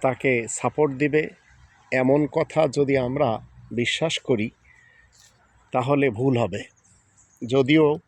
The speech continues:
জেনারেল ওয়াকারুজ্জামান স্যারকে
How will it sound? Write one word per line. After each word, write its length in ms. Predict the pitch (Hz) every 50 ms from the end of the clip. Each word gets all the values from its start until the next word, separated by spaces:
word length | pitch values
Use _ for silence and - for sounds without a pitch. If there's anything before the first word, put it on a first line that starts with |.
| _ _ _ _ _ _ _ _ _ _ _ _ _ _ _ _ _ _
জেনারেল 460 | - 117 131 135 135 139 135 147 143 131
ওয়াকারুজ্জামান 720 | 123 127 - - 151 147 139 151 139 131 147 139 139 135 131 120
স্যারকে 380 | - 139 139 139 - - 117 110